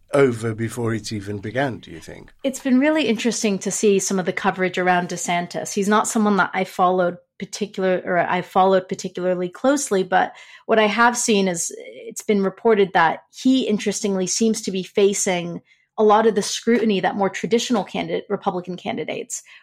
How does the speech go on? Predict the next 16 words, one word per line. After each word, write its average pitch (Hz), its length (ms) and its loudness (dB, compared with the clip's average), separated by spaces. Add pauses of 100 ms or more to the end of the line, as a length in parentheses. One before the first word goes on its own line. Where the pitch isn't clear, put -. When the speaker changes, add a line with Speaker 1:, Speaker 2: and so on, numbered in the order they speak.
(120)
Speaker 2:
are 196 100 0
facing. - 680 -2 (440)
Um, 180 460 0
so - 220 0
almost 226 400 2
as 202 140 2
though 202 100 4
Republicans 208 560 0
are 190 40 2
kind 190 160 -2
of 180 120 -6
grading 190 400 4
Trump 180 280 -4
on 175 140 0
a 175 40 -6
curve. 185 600 0